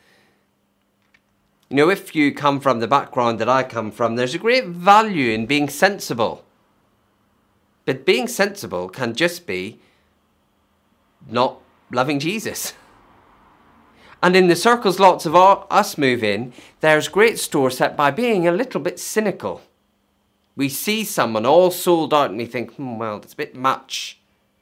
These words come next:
They're a bit crazy." But it's better to pour out your life out of love for Jesus than be cynical. That's why we need to be recaptivated by Jesus, if that's us.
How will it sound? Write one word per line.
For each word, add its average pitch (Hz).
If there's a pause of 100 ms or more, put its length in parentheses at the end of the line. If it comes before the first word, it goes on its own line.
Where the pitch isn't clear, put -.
(100)
They're 143
a 147
bit 110
crazy." 95 (3000)
But 127
it's 120
better 160
to -
pour 147
out 139
your 131
life 117 (160)
out 120
of 123
love 147
for 143
Jesus 160
than 117
be 107
cynical. 95 (1800)
That's -
why 139
we 147
need 196
to 156
be 135
recaptivated 135
by 131
Jesus, 170
if 101
that's 104
us. 98